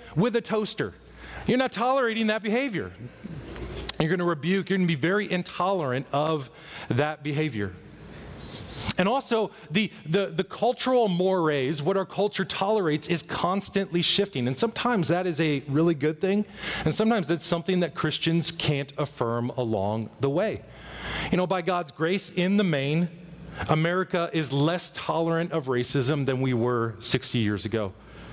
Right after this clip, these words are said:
and that's a good thing. But there are also now certain ideologies and beliefs about sex and gender that we can't agree with, that we can't fully affirm. And this is hard.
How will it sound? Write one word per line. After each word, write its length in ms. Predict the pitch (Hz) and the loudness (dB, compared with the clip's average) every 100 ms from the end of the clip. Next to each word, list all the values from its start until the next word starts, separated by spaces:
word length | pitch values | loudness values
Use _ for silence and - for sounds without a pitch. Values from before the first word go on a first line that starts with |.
| - - - - | -14 -12 -4 0
and 100 | 120 | 0
that's 160 | 113 | 0
a 40 | 131 | -2
good 220 | 135 151 | -2 -2
thing. 180 | 110 113 - - - - - - - - - - | -6 -8 -14 -20 -18 -16 -14 -14 -14 -12 -12 -4
But 100 | - | 0
there 100 | 160 | 2
are 60 | 160 | 2
also 360 | 165 185 175 160 | 2 0 0 0
now 260 | 160 160 | 2 0
certain 320 | 151 175 160 | -2 -2 0
ideologies 880 | 147 143 147 143 160 147 165 160 - - | -2 0 0 2 0 2 2 2 -2 -4
and 140 | 117 117 | 0 2
beliefs 320 | 139 160 - | 2 2 0
about 340 | 117 113 - - - | -2 -2 -6 -8 0
sex 640 | - 190 165 - - - - - - - | 2 2 0 -4 -4 -4 -8 -10 -8 -4
and 200 | - 110 | 0 2
gender 580 | 101 139 143 165 175 185 - - - - - - - - | 2 2 2 2 2 2 -2 -14 -14 -12 -10 -10 -6 -2
that 100 | 120 | 0
we 100 | 151 | 0
can't 300 | - 202 - - - | 0 -2 -4 -14 -4
agree 320 | 131 110 95 95 | -2 0 -2 0
with, 400 | 87 92 - - - | -2 -4 -8 -10 -2
that 140 | 127 131 | 0 0
we 80 | |
can't 360 | 135 - 170 156 - - | 0 0 0 -2 -10 -10
fully 500 | - 127 123 120 117 - - - - | -2 0 2 2 -2 -8 -16 -16 -4
affirm. 480 | 110 - 107 95 - - - - - - - - - - - - - - - | -4 0 -2 -2 -12 -18 -20 -18 -16 -14 -14 -14 -14 -14 -12 -12 -12 -12 -2
And 140 | 135 165 | 2 2
this 140 | 196 | 0
is 100 | 208 | -4
hard. 380 | - 175 208 | -2 -2 -2